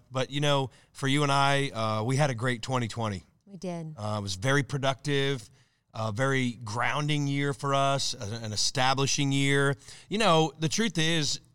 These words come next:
Speaker 1: uh, the po-, this podcast is called The Spiritual Leader. And, you know, when you're growing in the things of God, when your, your eyes are set on Him, you look at things differently.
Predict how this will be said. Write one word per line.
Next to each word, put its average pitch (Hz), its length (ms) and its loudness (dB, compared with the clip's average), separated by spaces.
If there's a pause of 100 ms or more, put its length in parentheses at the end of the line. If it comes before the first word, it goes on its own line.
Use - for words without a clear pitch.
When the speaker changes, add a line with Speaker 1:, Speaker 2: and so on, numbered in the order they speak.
Speaker 1:
uh, 120 260 -4
the 117 100 -12
po-, - 180 -8
this 147 140 -4
podcast 127 500 2
is 131 100 -2
called 139 240 2
The 139 80 4
Spiritual 147 560 0
Leader. 151 400 0 (540)
And, 143 360 0
you 143 100 0
know, 160 120 4
when 151 200 2
you're 151 180 2
growing 175 680 2 (140)
in 151 520 0
the 127 100 -2
things 165 320 0
of 165 100 -2
God, 165 560 2
when 127 140 -4
your, 120 300 -2 (340)
your 139 480 -2
eyes 170 460 2
are 156 100 0
set 175 320 0
on 165 180 2
Him, 175 500 -2
you 175 160 -2
look 190 220 0
at 170 80 -4
things 175 280 -4
differently. 113 520 -6